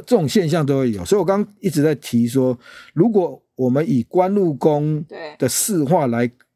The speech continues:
Speaker 1: 的那个飞宫啦，
Speaker 2: 嗯。
Speaker 1: 哦，来判断那个你那时候，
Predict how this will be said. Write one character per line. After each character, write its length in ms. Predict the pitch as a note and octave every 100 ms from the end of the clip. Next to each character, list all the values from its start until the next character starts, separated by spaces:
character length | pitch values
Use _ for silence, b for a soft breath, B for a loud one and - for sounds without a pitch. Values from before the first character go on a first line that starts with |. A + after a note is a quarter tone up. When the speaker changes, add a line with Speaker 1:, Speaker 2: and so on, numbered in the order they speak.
| _ _ _ _ _ _ _ _ _ _ -
Speaker 1:
的 160 | C#3
那 140 | D3 D3+
个 180 | C3+
飞 220 | A#2+ D#3 C#3+
宫 240 | C#3 B2+
啦， 160 | A2 F2
Speaker 2:
嗯。 140 | A3+
Speaker 1:
哦， 140 | G#3+ -
来 140 | - B2
判 340 | - A3+ D#3
断 220 | F3+ D3+
那 160 | C#3 C3+
个 240 | B2 A#2
你 260 | A#2+ A#2 G#2
那 200 | D#3 F3+
时 200 | - B2+
候， 280 | D#3 B2+